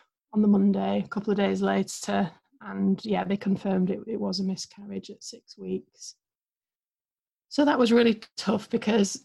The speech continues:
<clears throat> it was a third miscarriage, and, you know, we'd been told that everything looked good with me, with me and my husband. We'd had all the tests,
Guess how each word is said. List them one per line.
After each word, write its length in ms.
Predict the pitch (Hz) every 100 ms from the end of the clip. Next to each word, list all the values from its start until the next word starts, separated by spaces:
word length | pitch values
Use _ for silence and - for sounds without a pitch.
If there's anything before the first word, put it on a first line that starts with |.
| _
<clears throat> 100 | -
it 960 | 233 - 285 208 180 - - _ -
was 140 | 233 208
a 40 |
third 320 | 202 - 233
miscarriage, 640 | 196 190 - 196 190 190 185
and, 520 | 190 185 180 190 - - _ _ _ _
you 80 | 208
know, 140 | 202 185
we'd 160 | 190
been 160 | 196 190
told 380 | - 202 190 180
that 160 | -
everything 440 | 226 226 220 196 190
looked 400 | - _ - _
good 300 | 208 202 196
with 180 | 190
me, 360 | 190 196 226 233 226
with 140 | 196
me 340 | 196 196 190
and 100 | 175
my 80 | 175
husband. 560 | 185 190 - 180 175 175
We'd 100 | 170
had 220 | 240 240
all 100 | 185
the 80 | 170
tests, 800 | - 170 - - - - -